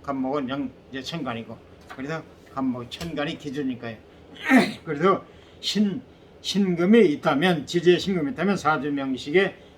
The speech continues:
절의 에너지가 있는 것으로 봅니다. 마찬가지로 일간이 을목, 을목일 때 월지에,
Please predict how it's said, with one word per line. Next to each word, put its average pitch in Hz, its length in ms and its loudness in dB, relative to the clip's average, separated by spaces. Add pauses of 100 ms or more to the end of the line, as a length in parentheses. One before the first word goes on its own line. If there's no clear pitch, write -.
절의 190 440 4 (280)
에너지가 156 600 0
있는 175 300 0
것으로 175 360 2
봅니다. 147 380 -6 (140)
마찬가지로 175 640 0 (360)
일간이 170 540 4
을목, 170 540 -2
을목일 196 440 4
때 196 280 2 (840)
월지에, 196 680 4